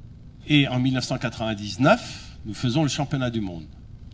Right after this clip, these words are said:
Et en huitième de finale du championnat du monde, nous rencontrons la Pologne,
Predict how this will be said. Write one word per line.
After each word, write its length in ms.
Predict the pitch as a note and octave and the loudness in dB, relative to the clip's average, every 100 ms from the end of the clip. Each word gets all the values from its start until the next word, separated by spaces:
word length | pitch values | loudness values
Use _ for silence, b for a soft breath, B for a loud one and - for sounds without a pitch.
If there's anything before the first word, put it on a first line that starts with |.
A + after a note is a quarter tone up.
| - | -8
Et 60 | |
en 80 | F#2 | 2
huitième 340 | B2+ E3+ E3 D3 | 2 4 2 2
de 60 | |
finale 320 | C3 B2+ A#2 | 0 -2 -2
du 40 | G2+ | -4
championnat 340 | - A2+ G2 | -6 -6 -8
du 80 | F2+ | -6
monde, 240 | G#2+ F3+ - | -6 -6 -4
nous 200 | C3 B2+ | 0 0
rencontrons 560 | B2 D3+ D3 C#3 - A#2 | 2 -2 -2 -6 -4 -2
la 140 | G#2+ | -2
Pologne, 420 | B2 A#2 G2+ B2+ | -2 -6 -4 -6